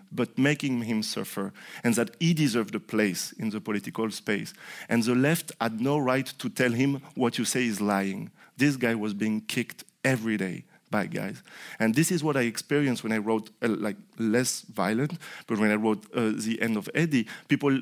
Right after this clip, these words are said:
some people didn't want to listen to me because I was talking about this homophobia in precarious milieus, in poor milieus, and people were telling me, "You lie, it cannot be true. Those people, we cannot say bad things about those people who are already suffering so much."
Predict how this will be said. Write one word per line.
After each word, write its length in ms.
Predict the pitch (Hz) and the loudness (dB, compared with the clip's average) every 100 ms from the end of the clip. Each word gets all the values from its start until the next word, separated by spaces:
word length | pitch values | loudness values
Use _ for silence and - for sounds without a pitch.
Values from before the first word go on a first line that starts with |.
| - | -2
some 260 | - 143 | -2 -2
people 260 | 139 139 139 | 0 0 0
didn't 280 | 123 123 123 | 2 2 2
want 160 | 131 127 | 2 0
to 120 | 120 | 0
listen 460 | 113 - 165 180 | 2 0 0 -2
to 100 | 170 | 0
me 180 | 110 101 | -2 -4
because 380 | 185 113 123 117 | -4 -4 -2 0
I 20 | |
was 280 | 113 117 - | 0 -2 -4
talking 340 | - 120 127 | -6 -4 -2
about 320 | 117 117 117 120 | 0 0 0 -4
this 160 | 117 | -6
homophobia 600 | 120 120 117 127 123 127 - - - _ | -4 -2 -2 -2 0 0 -4 -16 -20 _
in 240 | 151 170 165 | 0 2 2
precarious 600 | - 127 113 107 98 - | -2 -2 -2 -2 -4 -6
milieus, 440 | - 98 98 - - | -6 -6 -6 -8 2
in 220 | 160 185 | 2 2
poor 180 | - 110 | 0 -4
milieus, 420 | 104 98 95 - - | -2 -2 -4 -6 -2
and 140 | 123 | -2
people 280 | 127 123 123 | 0 -2 -2
were 100 | 113 | 0
telling 340 | 127 117 110 | 0 2 2
me, 180 | 110 113 - - - - _ - | 2 0 -6 -18 -18 -18 _ -2
"You 320 | 123 127 127 | 4 4 4
lie, 380 | 117 107 98 101 - | 0 2 2 0 -4
it 200 | - - | -6 -6
cannot 380 | - 127 123 113 | 0 2 2 0
be 100 | 104 | -2
true. 280 | 98 - 104 - 120 | -4 -6 -10 -12 0
Those 260 | 131 139 - | 4 4 0
people, 420 | 120 107 117 113 - - | -6 -2 -2 -2 -4 -2
we 100 | 127 | -2
cannot 340 | - 147 143 | 2 2 2
say 160 | - 123 | 0 -2
bad 360 | 104 117 120 | 0 0 -2
things 280 | - 110 101 | -6 -6 -4
about 240 | 107 107 104 | -2 0 0
those 160 | 104 | -4
people 260 | - 113 110 | -4 -4 -4
who 120 | 104 | -2
are 80 | 104 | -2
already 300 | 104 104 104 | -2 -2 -2
suffering 480 | - 110 - 107 101 | -4 -6 -6 -6 -6
so 180 | - | -6
much." 420 | 110 101 98 - | -6 -6 -6 -8